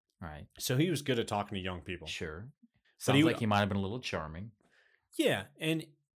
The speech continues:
Speaker 2: and at this time, he would use things as sexual favors. So he would be like, "Hey, if you suck my dick, I'll give you some money."
Speaker 1: Oh, okay. So
Speaker 2: Or stamps with young kids. I mean, think about the eighties.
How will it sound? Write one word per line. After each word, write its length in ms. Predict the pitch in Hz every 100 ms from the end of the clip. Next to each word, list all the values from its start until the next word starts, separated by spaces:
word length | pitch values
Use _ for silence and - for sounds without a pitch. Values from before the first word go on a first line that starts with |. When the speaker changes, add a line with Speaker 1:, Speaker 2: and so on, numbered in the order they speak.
| _ _ _ _ _ -
Speaker 2:
and 120 | 151 165
at 80 |
this 140 | 226 214
time, 300 | 151 139 139
he 120 | 131
would 140 | 127
use 680 | 110 120 120 107 101 - - _ _ _ _ -
things 240 | 127 110 95
as 80 | 95
sexual 300 | 107 98 98
favors. 460 | 104 87 80 - - _ _
So 220 | - 127 107
he 140 | 113
would 200 | 110 101
be 60 | 101
like, 180 | 98 95
"Hey, 400 | 110 104 95 98
if 160 | 101 110
you 220 | 104 101
suck 240 | - 104
my 80 | 127
dick, 320 | 160 117 143 - _ _ _ _ _ -
I'll 80 | 104
give 100 | 98
you 80 | 110
some 140 | -
money." 240 | 254 220 92 - 349
Speaker 1:
Oh, 200 | 277 107
okay. 220 | - 78
So 320 | - 147 135
Speaker 2:
Or 560 | 139 180 156 143 139 - - _ _ _ _ _
stamps 600 | - - 160 104 - - _ _ _ _ _ _ _ -
with 260 | 123 113 117
young 180 | 113
kids. 420 | 117 113 107 - - _ _
I 80 | 156
mean, 300 | 156 143 147
think 200 | - 208
about 180 | 160 139
the 180 | 131 123
eighties. 440 | 123 101 98 -